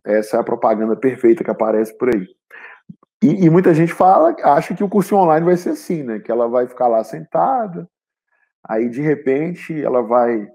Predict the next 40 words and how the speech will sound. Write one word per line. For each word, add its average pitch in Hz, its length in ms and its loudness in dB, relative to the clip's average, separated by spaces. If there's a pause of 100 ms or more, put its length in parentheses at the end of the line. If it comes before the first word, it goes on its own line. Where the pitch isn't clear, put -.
(220)
o 107 60 -10
cursinho 127 360 -6
online 127 220 2
vai 131 140 2
fazer 135 220 0
alguma 151 220 -4
coisa, 127 220 -2
que 117 60 -8
ela 123 80 0
vai 123 100 2
ficar 131 160 -2
super 214 300 0
motivada 180 800 2
pra 143 120 -4
estudar 123 500 2
e 156 40 0
vai 131 120 -2
levantar 127 500 -4
e 156 60 -6
vai 127 100 -6
estudar 113 500 -4 (460)
de 107 80 -20
pijama 135 540 -2
e - 40 -4
pantufas, 127 760 -8 (580)
né? 120 240 -2
Tudo 214 240 2
bem, 143 240 2
isso 101 160 -10
de 165 100 -16
pijama 135 320 0
e - 60 -16
pantufas 147 480 -4
rola, 98 360 0
isso 95 120 -8
acontece 117 420 -6
com 120 120 -16
certa 127 260 -4
frequência, 113 500 -6
inclusive. 92 460 -8